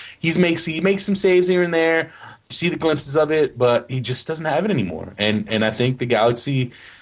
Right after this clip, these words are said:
I think they know that, and that's why they went and got Pinedo. And, and I think that is gonna ultimately be,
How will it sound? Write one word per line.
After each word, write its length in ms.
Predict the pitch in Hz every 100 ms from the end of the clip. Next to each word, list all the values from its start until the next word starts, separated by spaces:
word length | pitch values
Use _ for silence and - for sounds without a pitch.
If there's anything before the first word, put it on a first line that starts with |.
| -
I 60 |
think 120 | 127 147
they 120 | 160
know 200 | 120 101
that, 180 | 98 113
and 80 |
that's 180 | 101 98
why 100 | 113
they 80 | 113
went 140 | 120 117
and 40 |
got 160 | 120 113
Pinedo. 400 | 123 147 135 117
And, 120 | 113
and 160 | 104
I 60 | 104
think 200 | 113 104
that 300 | 107 110 131
is 80 | 131
gonna 220 | 135 131
ultimately 420 | 117 123 127 123
be, 520 | 120 170 147 127 117